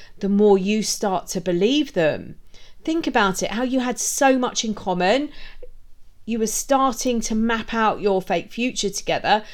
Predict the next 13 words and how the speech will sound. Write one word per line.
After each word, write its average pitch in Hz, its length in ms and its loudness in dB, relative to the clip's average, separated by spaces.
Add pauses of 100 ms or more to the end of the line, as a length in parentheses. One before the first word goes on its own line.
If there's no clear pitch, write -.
(440)
They 262 200 6
were 269 120 2
the 247 100 4
person 226 540 4
of 196 100 0
your 196 160 2
dreams. 196 640 -2 (760)
And 233 320 -6
they 240 160 -2
very 233 340 -2
possibly 208 520 -8
told 175 380 -8
you - 240 -12